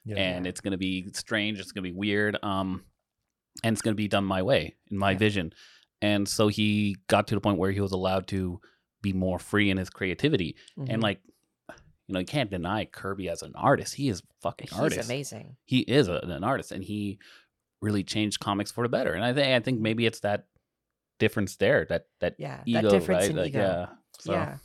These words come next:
Speaker 1: Well, it's interesting, right? 'Cause, like, you know, you're being asked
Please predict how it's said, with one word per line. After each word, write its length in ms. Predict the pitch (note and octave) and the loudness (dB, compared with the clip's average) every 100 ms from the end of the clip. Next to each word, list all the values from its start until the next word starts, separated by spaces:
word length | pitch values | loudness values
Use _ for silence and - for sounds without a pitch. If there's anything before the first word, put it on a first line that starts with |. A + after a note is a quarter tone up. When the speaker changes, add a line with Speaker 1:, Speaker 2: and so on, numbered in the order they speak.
| _ - | _ -4
Speaker 1:
Well, 140 | D3+ | 0
it's 140 | D3+ D#3 | 0 -4
interesting, 380 | D3+ D3 A2 | -10 -8 -6
right? 220 | F#2+ F#2+ G#2+ | -6 -8 -4
'Cause, 180 | A2 G2+ | -4 -4
like, 300 | A2+ G#2 - - _ _ | -4 -6 -12 -20 _ _
you 120 | B2 | -6
know, 380 | A#2 G2+ G2 G#2 _ _ | -4 -4 -6 -8 _ _
you're 160 | - B2+ | -2 -2
being 260 | C3+ F3+ F3 | 0 -2 -2
asked 540 | A#2 A2+ A2+ - _ | 0 0 0 -4 _